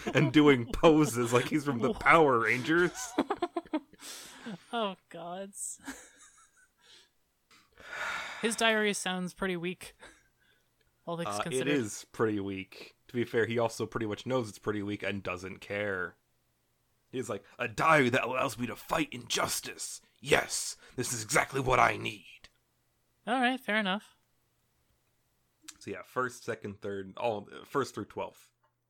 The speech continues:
Speaker 1: And there's actually thirteen of them. We're not including thirteenth. The thirteenth is from the video game.
Speaker 2: Is it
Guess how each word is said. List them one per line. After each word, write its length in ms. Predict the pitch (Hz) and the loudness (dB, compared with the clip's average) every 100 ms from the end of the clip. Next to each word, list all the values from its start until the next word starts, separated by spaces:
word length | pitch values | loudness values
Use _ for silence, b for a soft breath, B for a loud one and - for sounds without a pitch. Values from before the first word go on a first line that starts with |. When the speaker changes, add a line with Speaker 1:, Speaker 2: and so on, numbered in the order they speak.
| _ - | _ -6
Speaker 1:
And 240 | 104 98 - | -4 -6 -6
there's 240 | 98 92 | -8 -6
actually 420 | 98 - - 95 | -8 -10 -12 -12
thirteen 440 | 85 - 90 98 101 | -8 -6 -6 -8 -16
of 100 | 104 | -18
them. 180 | - - _ _ _ _ _ _ _ _ | -20 -20 _ _ _ _ _ _ _ _
We're 140 | 110 117 | 0 2
not 140 | 131 | 2
including 340 | 117 123 120 107 | 0 -2 -2 -2
thirteenth. 720 | 110 107 - 104 101 - - _ _ _ _ _ | -4 -4 -6 -8 -8 -16 -20 _ _ _ _ _
The 60 | 107 | -8
thirteenth 540 | - 110 - 113 107 | 0 0 0 -6 -6
is 120 | 104 - | -8 -6
from 160 | 104 | -6
the 80 | 98 | -6
video 300 | 95 98 104 | -8 -4 -2
game. 400 | 101 101 101 98 - _ _ _ _ _ _ _ _ _ _ _ _ | -2 -4 -6 -10 -16 _ _ _ _ _ _ _ _ _ _ _ _
Speaker 2:
Is 160 | 170 156 | -8 -6
it 200 | 151 | -6